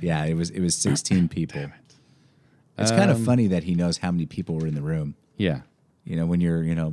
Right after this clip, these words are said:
Speaker 1: bullets are flying everywhere, you're stealing
Speaker 2: Well,
Speaker 1: stuff,
Speaker 2: you know,
Speaker 1: but
Speaker 2: they're, these people are highly
Speaker 1: <laughs>
Speaker 2: trained. He walks in and it's like,
Speaker 1: Before he
Speaker 2: bam.
Speaker 1: leaves, one, two, three, four, five,
Speaker 2: Mm-hmm.
Speaker 1: six, seven, eight. <laughs>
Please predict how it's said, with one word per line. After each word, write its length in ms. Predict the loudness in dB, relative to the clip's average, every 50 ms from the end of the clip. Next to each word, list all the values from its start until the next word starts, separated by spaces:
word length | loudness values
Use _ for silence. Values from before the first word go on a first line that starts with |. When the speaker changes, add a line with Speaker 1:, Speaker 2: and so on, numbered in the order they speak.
| -8 -6 -4
Speaker 1:
bullets 260 | -2 -2 -2 -2 -4
are 60 | -8
flying 360 | -6 -4 -2 -2 0 0 0 0
everywhere, 460 | 0 0 -2 -2 0 -2 -2 -2 -2
you're 140 | -2 -4 -4
stealing 380 | -6 -4 -2 -2 0 0 0
Speaker 2:
Well, 100 | -2 -2
Speaker 1:
stuff, 260 | -2 0 0 0 0
Speaker 2:
you 80 | 0 0
know, 80 | 0 0
Speaker 1:
but 160 | -2 -4 -4
Speaker 2:
they're, 140 | -4 -6 -6
these 280 | -6 -6 -6 -6 -6
people 280 | -4 -6 -6 -4 -4 -6
are 20 |
highly 300 | -4 -2 -2 -2 -2 -2
Speaker 1:
<laughs> 100 | -4 -2
Speaker 2:
trained. 320 | -4 -2 -2 0 -2 -2 -2
He 120 | -4 -4
walks 340 | -2 0 0 0 -2 0 0
in 160 | 2 2 2
and 120 | 2 0
it's 160 | -2 -4 -6 -6
like, 120 | -2 -2
Speaker 1:
Before 320 | -2 0 4 6 6 8
he 100 | 8 6 4
Speaker 2:
bam. 80 | 4 4
Speaker 1:
leaves, 300 | 4 4 4 2 0 0
one, 280 | -2 -2 0 0 -2
two, 200 | -2 -2 -4 -4
three, 220 | -4 -4 -4 -4 -4
four, 260 | -4 -6 -6 -4 -2
five, 80 | 0 0
Speaker 2:
Mm-hmm. 160 | 2 2 2
Speaker 1:
six, 260 | 2 2 2 2 4
seven, 220 | 0 0 0 0 -4
eight. 520 | -6 -2 0 -2 0 0 -2 0 0
<laughs> 0 | -4